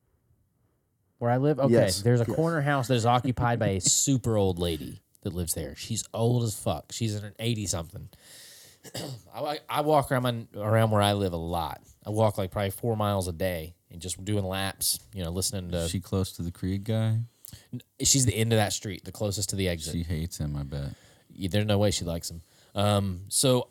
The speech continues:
Speaker 1: I was walking one day, and there was a, a, uh, just kind of like a wild dog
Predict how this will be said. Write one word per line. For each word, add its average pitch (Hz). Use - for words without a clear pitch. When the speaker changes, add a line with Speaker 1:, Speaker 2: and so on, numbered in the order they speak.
Speaker 1:
I 135
was 151
walking 143
one 117
day, 110
and 104
there 110
was 110
a, 98
a, 95
uh, 92
just 98
kind 113
of 101
like 95
a 85
wild 98
dog 107